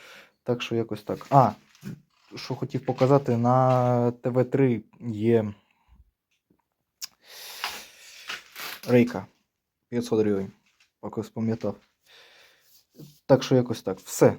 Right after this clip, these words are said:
На сьогодні у нас все. Ви каналі Ржаві Скарби. Пишіть на Viber. Торг. Все казав. Про там хто опт, опт, не опт.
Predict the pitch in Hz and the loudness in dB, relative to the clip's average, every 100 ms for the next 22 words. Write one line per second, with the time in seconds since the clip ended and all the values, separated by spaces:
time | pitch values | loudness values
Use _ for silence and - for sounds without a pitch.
0 | - 123 - 151 156 135 127 127 - 190 | -4 -8 0 2 4 2 -2 -6 -4 -2
1 | 190 - - 123 117 131 127 131 123 - | -4 -8 -18 -12 -6 -4 -2 0 -2 -2
2 | 135 160 135 - 131 135 131 131 151 110 | -2 -2 -4 -8 -6 -4 0 2 2 -2
3 | - _ _ _ _ _ _ _ _ _ | -8 _ _ _ _ _ _ _ _ _
4 | _ _ _ 175 160 - - _ _ _ | _ _ _ 4 4 0 -20 _ _ _
5 | - 120 113 120 160 165 _ _ _ _ | -8 -6 -4 -2 -2 -2 _ _ _ _
6 | _ _ - _ _ _ _ _ _ _ | _ _ -20 _ _ _ _ _ _ _
7 | _ _ _ 131 123 113 110 - 117 107 | _ _ _ -4 0 -2 -4 -4 -4 -4
8 | - _ - 131 - - - _ 127 123 | -10 _ -6 -6 -6 -20 -20 _ -10 -10
9 | - - 123 135 143 - | -10 -10 -4 -2 -4 -10